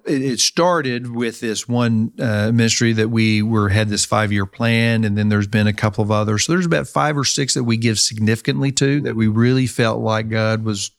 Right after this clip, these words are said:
wanting us to be a part of these. And so kind of the eighty twenty rule, there's about eighty percent of our giving is in six or seven, uh, uh, ministries that we support. Um, and, and then there's a variety of others that, uh, that we will give to, and, and it,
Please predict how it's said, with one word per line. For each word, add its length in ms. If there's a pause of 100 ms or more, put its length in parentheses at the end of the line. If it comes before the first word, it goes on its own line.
(420)
wanting 200
us 100
to 80
be 120
a 60
part 300
of 80
these. 320
And 120
so 300 (320)
kind 120
of 60
the 100
eighty 240
twenty 340
rule, 420
there's 320
about 360
eighty 160
percent 240
of 60
our 60
giving 380
is 200
in 220
six 280
or 40
seven, 600
uh, 480 (200)
uh, 60 (200)
ministries 580
that 100
we 120
support. 500 (600)
Um, 300
and, 240
and 160
then 120
there's 240
a 200
variety 320
of 100
others 420
that, 380
uh, 220
that 160
we 140
will 120
give 260
to, 220
and, 160
and 320
it, 180